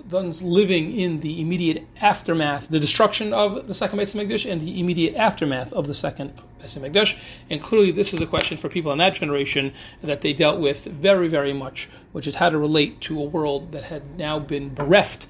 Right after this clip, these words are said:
of something which was so central to their lives, which was the Beis Hamikdash. And interestingly, both in Midrashim located on our Parsha, as well as in other random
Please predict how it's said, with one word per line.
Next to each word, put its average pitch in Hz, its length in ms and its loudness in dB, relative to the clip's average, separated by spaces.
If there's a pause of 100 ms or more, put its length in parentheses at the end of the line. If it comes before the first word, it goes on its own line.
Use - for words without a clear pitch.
(260)
of 180 80 2
something 156 240 0
which 143 160 -2
was 156 160 -8
so - 200 0
central 160 420 -2
to 160 220 -6
their 147 120 -2
lives, 160 460 2
which 139 220 -8
was 135 340 -2 (320)
the 156 100 0
Beis 139 220 6
Hamikdash. 135 460 -4 (340)
And 180 140 -4
interestingly, 175 560 2
both 180 260 0
in 175 160 -2
Midrashim 165 720 0
located 170 800 0 (180)
on 185 160 4
our 202 140 6
Parsha, 226 520 4 (360)
as 160 100 -4
well 180 160 6
as 170 100 2
in 165 120 -4
other 170 380 -2
random 175 680 -4